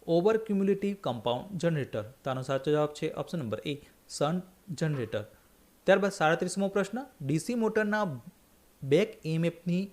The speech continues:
ગણતરી કરવા માટેનું સૂત્ર શું છે? તો મિત્રો અહીંયા સૂત્ર આપ્યા છે અને આનો સાચો જવાબ છે ઓપ્શન નંબર સી, એ બી બરાબર V માઇનસ I A into R A વોલ્ટ્સ. ત્યારબાદ આડત્રીસમો પ્રશ્ન, આર્મેચર વાઇન્ડિંગની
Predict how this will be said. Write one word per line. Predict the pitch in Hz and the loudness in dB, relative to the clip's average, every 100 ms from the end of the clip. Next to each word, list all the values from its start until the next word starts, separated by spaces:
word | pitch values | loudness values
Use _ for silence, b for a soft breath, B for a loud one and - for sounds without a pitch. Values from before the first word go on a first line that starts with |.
| b b _ 123 | b b _ -4
ગણતરી | 135 180 196 | 0 0 0
કરવા | 202 185 180 | 2 4 4
માટેનું | 170 170 175 180 190 - | 2 2 0 0 -2 -6
સૂત્ર | 147 - 180 | -8 -2 -2
શું | 175 180 | 0 -2
છે? | - | -2
તો | 101 120 | -6 -6
મિત્રો | 113 120 | -6 -4
અહીંયા | 117 | -6
સૂત્ર | 107 127 - | -6 -4 0
આપ્યા | 156 151 165 | 0 0 -2
છે | - 202 - | -2 -8 -8
અને | 127 117 | -6 -4
આનો | 117 | -4
સાચો | 117 123 - | -4 -6 -4
જવાબ | 147 151 151 | 0 0 0
છે | 160 156 | -6 -4
ઓપ્શન | 147 180 | -6 -6
નંબર | 143 101 | -6 -6
સી, | 101 92 - B B - | -4 -6 -6 B B -6
એ | 151 | -2
બી | 160 226 | -2 -2
બરાબર | 170 113 113 110 123 160 B B B - 113 | 0 2 2 2 0 -4 B B B -10 0
V | 175 226 | 2 2
માઇનસ | 202 170 170 180 175 - 117 | 0 -2 0 0 -2 -4 -4
I | 123 - | -4 -2
A | 170 160 - 143 | -2 -2 -4 -8
into | 131 151 - 135 123 | -6 -6 -2 -2 0
R | |
A | 139 220 - - | -2 -4 -14 -8
વોલ્ટ્સ. | 151 156 - - - b b b b b b _ _ _ - | -2 -2 -2 -12 -20 b b b b b b _ _ _ 4
ત્યારબાદ | 214 214 220 | 6 6 4
આડત્રીસમો | 160 165 185 196 208 | 2 0 -2 -4 -4
પ્રશ્ન, | 202 214 - 131 - - | 0 -2 -2 -6 -6 0
આર્મેચર | 143 165 220 226 233 | 2 2 2 2 2
વાઇન્ડિંગની | 175 170 180 190 190 | 4 2 2 2 0